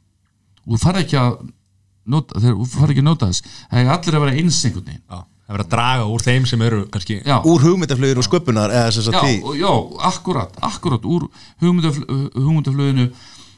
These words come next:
Speaker 1: sköpun, þ-, við sjáum alveg rosalega mikið af ungu krökkum í dag, ef, ef við takum bara karlafótboltana, því að ég svona þekki hann miklu betur, að,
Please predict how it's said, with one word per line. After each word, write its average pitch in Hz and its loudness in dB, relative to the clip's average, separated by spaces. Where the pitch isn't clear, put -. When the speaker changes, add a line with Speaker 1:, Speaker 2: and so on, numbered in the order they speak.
Speaker 1:
sköpun, 135 -2
þ-, - -10
við 143 -6
sjáum 202 -2
alveg 165 -2
rosalega 180 -2
mikið 175 -2
af 165 -4
ungu 175 -8
krökkum 156 -6
í 131 -8
dag, 139 -4
ef, 123 0
ef 135 -2
við 131 -4
takum 143 -4
bara 165 0
karlafótboltana, 135 -2
því 127 0
að 127 -2
ég 135 -2
svona 127 -4
þekki 160 -6
hann 135 0
miklu 131 -2
betur, 147 -4
að, 101 -4